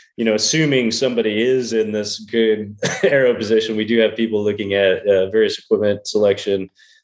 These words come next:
Um, again, that's a lot of times at the, at the tour level, and they're kinda looking at, "Okay, we've got these,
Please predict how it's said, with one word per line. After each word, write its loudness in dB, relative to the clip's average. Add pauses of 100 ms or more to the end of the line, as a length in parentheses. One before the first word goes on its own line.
(160)
Um, -4
again, 0
that's -2
a 0
lot 2
of -2
times -4
at -10
the, 2
at -2
the -4
tour 0
level, 0
and -4
they're -6
kinda -10
looking -6
at, -6
"Okay, -4
we've -8
got 0
these, -4